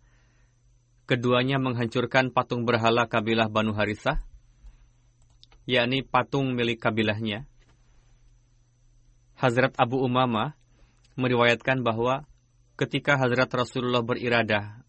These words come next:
untuk berangkat menuju Perang Badar, Hazrat Abu Umamah telah siap untuk berangkat bersama dengan Rasul. Atas hal itu, paman beliau, Hazrat Abu Burdah bin Niyar, mengatakan,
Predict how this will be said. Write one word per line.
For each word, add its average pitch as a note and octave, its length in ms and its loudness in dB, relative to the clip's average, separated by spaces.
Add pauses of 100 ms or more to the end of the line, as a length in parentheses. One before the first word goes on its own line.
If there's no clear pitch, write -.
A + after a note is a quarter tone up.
untuk A#2+ 560 -6
berangkat A2+ 480 2
menuju A2+ 480 -2
Perang A2 320 0
Badar, A2 400 2 (1800)
Hazrat B2 400 0
Abu A#2+ 240 -2
Umamah B2 560 -2 (480)
telah C3 240 2
siap B2 320 -2
untuk A2 240 -8
berangkat A2+ 480 0
bersama A2 400 -2
dengan G#2 240 -2
Rasul. G#2 480 -4 (960)
Atas B2+ 320 0
hal A#2+ 240 0
itu, C3+ 240 -4
paman A#2 400 -2
beliau, A#2+ 320 0
Hazrat A#2 400 0 (160)
Abu A#2 240 -2
Burdah A#2 480 0
bin A2+ 240 0
Niyar, A2 480 -2
mengatakan, A2+ 800 -2